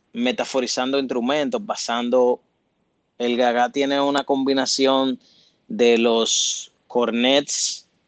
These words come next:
que son cornetas de metal de diferentes dimensiones, que hacen diferentes intervalos,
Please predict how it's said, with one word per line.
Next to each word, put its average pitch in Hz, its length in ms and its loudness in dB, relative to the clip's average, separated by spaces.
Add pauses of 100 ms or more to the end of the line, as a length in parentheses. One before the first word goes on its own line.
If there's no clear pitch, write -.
(320)
que 120 120 0
son 127 1000 0 (340)
cornetas 131 540 2
de 135 80 6
metal 135 420 2
de 120 80 2
diferentes 117 880 0
dimensiones, 127 880 0
que 117 120 -2
hacen 120 280 -4
diferentes 117 580 0
intervalos, 117 880 0